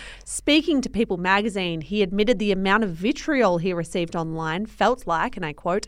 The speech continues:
"A lot of my biggest fears came true." Here's what he told People. "Every day I felt worse and worse. I was sleeping sixteen to twenty hours a day.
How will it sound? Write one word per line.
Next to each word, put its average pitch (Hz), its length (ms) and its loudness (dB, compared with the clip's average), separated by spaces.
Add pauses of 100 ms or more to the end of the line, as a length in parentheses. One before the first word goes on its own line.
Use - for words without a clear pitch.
(280)
"A 208 100 0
lot 214 240 4
of 240 140 -2
my 196 160 0
biggest 208 420 -6
fears 165 340 -10
came 160 320 -10
true." - 580 -2 (380)
Here's 359 200 4
what 392 80 4
he 370 80 4
told 269 200 2
People. - 440 -8 (280)
"Every 302 320 2
day 247 200 6
I 226 80 4
felt 202 260 -2
worse 196 320 0
and 185 140 -6
worse. - 440 -10
I - 80 4
was 254 160 6
sleeping 262 440 -2
sixteen 240 640 -4
to - 80 -12
twenty 226 360 -6
hours 170 240 -2
a - 40 -16
day. 233 500 -2